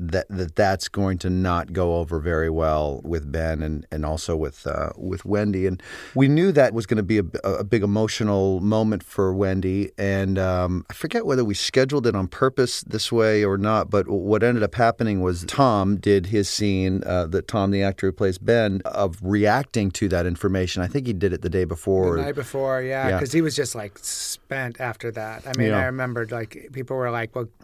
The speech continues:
Speaker 2: do you need a ride home?" Like, we didn't wanna,
Speaker 1: <laughs>
Speaker 2: we didn't wanna let him get in a car and drive home after doing that, but he was,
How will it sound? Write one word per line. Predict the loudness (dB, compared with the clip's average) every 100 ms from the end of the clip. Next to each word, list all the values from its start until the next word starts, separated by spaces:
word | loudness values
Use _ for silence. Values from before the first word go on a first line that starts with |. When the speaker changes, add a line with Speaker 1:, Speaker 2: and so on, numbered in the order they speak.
| _
Speaker 2:
do | -14
you | -6
need | -6 -6
a |
ride | -6 -8 -10
home?" | -8 -6 -6
Like, | -6 -6
we | 0
didn't | 2 4
wanna, | 4 4 2 -8
Speaker 1:
<laughs> | 0
Speaker 2:
we | 4
didn't | 4 6
wanna | 4 6
let | 4
him | 4
get | 4
in | 2
a |
car | -2 4 6 6 6
and | 4 4
drive | 4 4 4
home | 0
after | 0 -2 0
doing | 0 2
that, | 0
but | 0
he | -2
was, | -2 -4